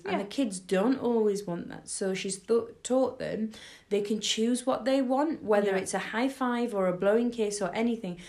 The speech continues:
Speaker 1: But I don't want to teach, she, this is what she said, "But I
Speaker 2: Yeah.
Speaker 1: don't want to teach them other people's wants are more important than what they,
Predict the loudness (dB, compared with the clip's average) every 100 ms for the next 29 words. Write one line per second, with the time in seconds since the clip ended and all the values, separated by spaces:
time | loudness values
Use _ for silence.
0 | -12 -6 -2 0 6 6 6 0 -4 -8
1 | -6 -6 -6 -8 -8 -2 -2 -2 -6 -6
2 | -6 -4 -2 0 0 6 6 6 0 -4
3 | -10 -4 -4 -4 -4 -6 -2 -4 -4 -6
4 | -8 -4 -4 -6 -6 -4 -2 -4 -6 -2
5 | 0 2 2 0 -2 -2 -4 -2 -2 -2
6 | -4 -18 -6 0 2 2 0 0 0 0